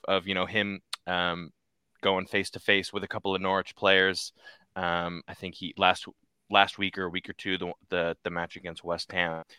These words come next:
he, you know, posted a photo of him just throwing Mikel Antonio to the floor. Um, I love it. I think he's got the whole, the whole boxer vibe going. He's got that Floyd,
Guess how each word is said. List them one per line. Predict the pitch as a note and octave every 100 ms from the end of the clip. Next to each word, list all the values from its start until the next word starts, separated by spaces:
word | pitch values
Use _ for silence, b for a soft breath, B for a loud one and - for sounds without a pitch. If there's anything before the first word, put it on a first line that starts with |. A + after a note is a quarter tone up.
| b _
he, | F2+ D#2+ -
you | F2
know, | D#2+
posted | - F2 -
a | E2+
photo | - E2+ E2+ E2+
of | E2
him | F2 E2+ F2 F2+ _ _ -
just | D#2+ - _ _ -
throwing | - E2+ E2 E2 E2
Mikel | F#2 - F2+
Antonio | E2+ E2 F2 F2+ F2
to | -
the | F2+
floor. | - F2+ F2+ E2+ B B B -
Um, | F2+ E2 D#2+ D#2+ A#1 _ _ _ _ -
I |
love | F2+ E2 C#2+
it. | - _
I | F#2+
think | F#2 E2
he's | E2 -
got | E2 C#2+
the | D#2+
whole, | F2 D#2+ -
the | F#2
whole | F#2 E2+
boxer | E2+ E2+ - E2+
vibe | D#2+ D#2
going. | - D2+ -
He's | E2+
got | F2+ -
that | E2 -
Floyd, | - G2 F#2 F2+ E2+